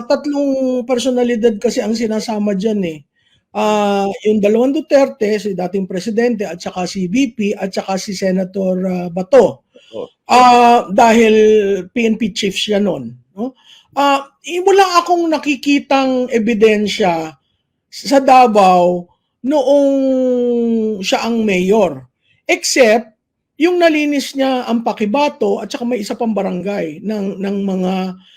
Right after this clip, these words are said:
Speaker 1: ng mga members ng kaliwa. Dun sa drug, mukhang stable na ang Davao City nung tumakbo si Presidente Duterte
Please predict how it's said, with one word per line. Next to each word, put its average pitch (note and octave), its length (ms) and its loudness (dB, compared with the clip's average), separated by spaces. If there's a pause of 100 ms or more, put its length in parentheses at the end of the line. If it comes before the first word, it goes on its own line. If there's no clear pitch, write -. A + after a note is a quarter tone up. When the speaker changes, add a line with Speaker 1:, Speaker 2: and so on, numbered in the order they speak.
(280)
Speaker 1:
ng G#3+ 160 0
mga G3+ 240 0 (1400)
members G#3 480 2
ng F3 160 -6
kaliwa. F#3 480 2 (480)
Dun G4 320 2
sa G#4+ 320 0
drug, G3 480 2 (160)
mukhang F#4+ 400 0
stable D#4+ 560 0
na D4+ 160 0
ang D4 220 -2 (640)
Davao C4 400 2
City G3+ 640 -2 (320)
nung G#4+ 160 0
tumakbo E4 400 0
si D4+ 560 2
Presidente C#4 640 -2
Duterte A#3 800 0